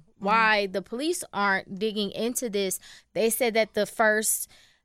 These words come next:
Speaker 2: murder, they couldn't, they couldn't determine if foul play was involved.
Speaker 1: Mm-hmm.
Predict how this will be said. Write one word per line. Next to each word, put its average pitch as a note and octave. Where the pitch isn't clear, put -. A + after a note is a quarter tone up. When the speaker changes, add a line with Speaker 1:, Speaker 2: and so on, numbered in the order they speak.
Speaker 2:
murder, G3+
they G#3
couldn't, G3
they G#3
couldn't G#3+
determine G3
if F3+
foul F3+
play F#3
was F3+
involved. E3
Speaker 1:
Mm-hmm. E3+